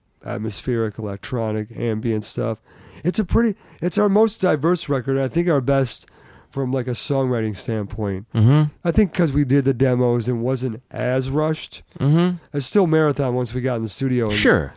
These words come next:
Speaker 1: tracked and mixed it, but, uh,
Speaker 2: But if you're in the studio with limited time, you, you need to just be hitting.
Speaker 1: Yep.
Speaker 2: Not, you know,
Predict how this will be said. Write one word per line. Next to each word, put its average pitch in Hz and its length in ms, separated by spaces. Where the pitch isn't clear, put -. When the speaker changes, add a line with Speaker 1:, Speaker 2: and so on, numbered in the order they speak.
Speaker 1:
tracked 127 360
and 107 100
mixed 120 240
it, 180 120
but, 120 240
uh, 104 240
Speaker 2:
But 175 80
if 170 60
you're 214 80
in 160 60
the 123 40
studio 123 720
with 131 140
limited 139 400
time, 117 560
you, 131 380
you 151 120
need 151 200
to - 80
just - 200
be 95 100
hitting. 87 400
Speaker 1:
Yep. 147 180
Speaker 2:
Not, 110 340
you 113 120
know, 87 180